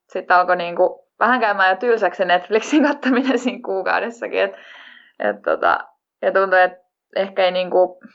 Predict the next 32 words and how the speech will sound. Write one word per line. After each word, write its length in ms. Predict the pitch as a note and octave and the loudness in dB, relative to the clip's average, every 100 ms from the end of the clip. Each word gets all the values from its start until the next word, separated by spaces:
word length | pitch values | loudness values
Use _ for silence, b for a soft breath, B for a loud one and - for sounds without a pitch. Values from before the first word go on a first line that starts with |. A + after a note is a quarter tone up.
| _ | _
kun 100 | F#3+ | 0
ei 60 | F3+ | 2
käytä 260 | F#3+ F3+ | 2 2
sit 220 | G3 F#3+ - | -2 -8 -8
niin 280 | F#3 F3+ - | -8 -8 -2
aivoja 420 | G3+ G3 F3+ F3 | 0 2 2 4
ollenkaan, 380 | F#3 F3 E3+ F#3 | 4 4 0 -4
niin 100 | F3 | -4
musta 220 | F3+ - | -10 -10
tuntuu, 180 | F#3 F#3+ | -2 2
että 220 | F3+ F3+ | 2 2
ihan 220 | G3 F3 | 0 0
niinku 200 | E3+ F3+ | -2 -4
kävi 240 | F3+ - F#3+ | -2 0 0
jotenkin 440 | F#3 F#3+ F#3+ - _ _ | 0 -2 -4 -8 _ _
tyhjällä 420 | G3+ A#3+ A#3 F3+ | 4 6 6 2
päävälillä. 840 | F3 F3+ F3 F3 F3+ G3+ G#3+ G#3+ G#3+ | 2 2 4 2 0 -2 0 0 -2
Et 80 | - | -6
mä 180 | - F#3+ | -6 0
tykkään, 380 | G3+ G3+ F#3 F3+ | 0 0 0 0
että 140 | F3+ | 0
on 40 | |
vähän 200 | F3 G3+ | 0 0
niinku 180 | E3+ F3 | -2 -6
muutakin 320 | F3+ F3 E3 | -4 -2 0
ärsykettä 440 | E3 F#3 F3+ E3+ - | -2 -2 -6 -6 0
ja 60 | |
varsinkin 340 | F#3 G3 A3 A3 | 0 0 -4 -2
se 100 | F#3+ | 0
opiskelu 480 | F#3+ G#3 G3 - F3+ | 0 0 0 0 2
oli 180 | F3 | 0
hyvä 280 | F#3 F3+ F3+ | 0 2 2